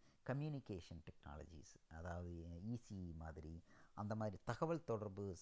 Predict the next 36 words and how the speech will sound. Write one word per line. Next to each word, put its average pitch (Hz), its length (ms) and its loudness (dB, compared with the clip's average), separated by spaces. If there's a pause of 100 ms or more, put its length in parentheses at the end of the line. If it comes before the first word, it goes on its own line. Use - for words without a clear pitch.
சம்மந்தப்பட்டதெல்லாம் 90 720 -2
இது 101 140 -2
கீழே 85 160 -4
வரும். 82 220 -6
போஸ்ட்மேனு 82 500 -4
அந்த 82 160 -6
மாதிரி 82 260 -6
வர்றதும் 110 360 -6
இது 160 160 -4
கீழே 156 200 -6
தான் 117 120 -8
வரும். - 180 -16 (480)
பேச்சாற்றல் 95 480 2
நம்ம 78 240 -6
முதல்லயே 85 220 -2
அதை 80 220 -4
கொஞ்சம் 78 220 -10
போட்டிருக்கிறோம், 82 540 -8
அ, 85 140 -4
அது 82 180 -4
ரிப்பீட் 85 320 -8
ஆயிடுச்சுன்னு 62 380 -8
நினைக்கிறேன். - 360 -12 (840)
So, 127 240 6
புதன் 160 440 8
அப்படின்னு 123 340 4
வரும்போது 104 580 4
இந்த 127 360 6
விஷயங்களை 127 640 2
எல்லாம் 139 400 0
நீங்க 107 200 0
மனசுக்குள்ள 90 640 0
வந்து 82 220 -4
வச்சுக்க - 280 -6
வேண்டியதா 78 340 -6
இருக்கும். - 260 -12